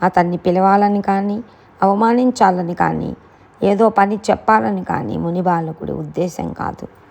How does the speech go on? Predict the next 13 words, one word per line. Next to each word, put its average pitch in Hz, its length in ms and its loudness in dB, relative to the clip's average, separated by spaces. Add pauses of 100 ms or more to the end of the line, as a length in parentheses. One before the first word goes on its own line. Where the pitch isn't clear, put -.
(380)
ఆటలో 208 520 4
ఆటగా 185 500 4 (420)
మనిషి 185 340 -4
కనపడ్డాడు 208 640 0
కదా 202 280 2
అని 214 280 2
అరిచాడంతే. 180 880 0 (680)
విదల-, 214 500 2 (120)
విదలుడి 208 1040 0 (340)
కదలికల్లో 220 640 4
కనిపించే 208 680 -2
సుకుమారత 214 800 -2 (460)
బహుశా 185 560 4